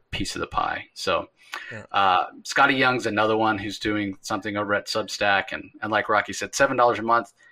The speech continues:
Speaker 1: There are other options that are a lot more than seven dollars a month. And we won't, we won't talk about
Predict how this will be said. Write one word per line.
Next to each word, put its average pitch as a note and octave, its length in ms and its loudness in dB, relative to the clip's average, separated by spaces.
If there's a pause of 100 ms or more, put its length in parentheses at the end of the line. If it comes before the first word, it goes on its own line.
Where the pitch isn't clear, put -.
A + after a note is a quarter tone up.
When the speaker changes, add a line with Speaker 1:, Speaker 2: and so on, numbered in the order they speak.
(300)
Speaker 1:
There B2 120 4
are C3+ 140 6
other C3+ 240 8
options B2 600 4
that G2 100 2
are F#2 40 6
a F#2+ 60 4
lot G2 160 4
more G2+ 140 4
than G2 100 -6
seven G2+ 240 -2
dollars G2 200 2
a G2 40 -6
month. G2 300 -2
And E2+ 120 -6
we F#2 100 -4
won't, F#2 260 -4 (440)
we A#2 100 2
won't A#2 200 2
talk G2+ 280 2
about - 360 0